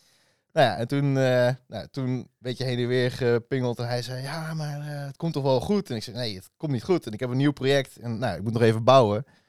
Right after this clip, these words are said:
Maar daarna heb ik ook gewoon heel leuk rendement en dat is ook, ook gewoon prima." Nou, toen uiteindelijk, eh, toch in gesprek gekomen.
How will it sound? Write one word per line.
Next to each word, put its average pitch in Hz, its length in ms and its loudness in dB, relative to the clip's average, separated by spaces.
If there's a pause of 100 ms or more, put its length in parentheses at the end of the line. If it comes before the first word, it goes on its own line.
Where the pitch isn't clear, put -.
(140)
Maar 113 140 0
daarna 113 200 2
heb 117 80 4
ik 123 60 2
ook 131 100 0
gewoon 143 160 4
heel 113 140 4
leuk 104 180 0
rendement 95 400 -6
en 113 60 -10
dat 107 100 -6
is - 60 -12
ook, 135 320 -8
ook 143 100 -2
gewoon 151 140 6
prima." 107 380 -4 (640)
Nou, 113 180 0
toen 127 120 -2
uiteindelijk, 120 520 4
eh, 117 380 4 (280)
toch 170 220 0
in 147 160 4
gesprek 151 280 0
gekomen. 143 560 2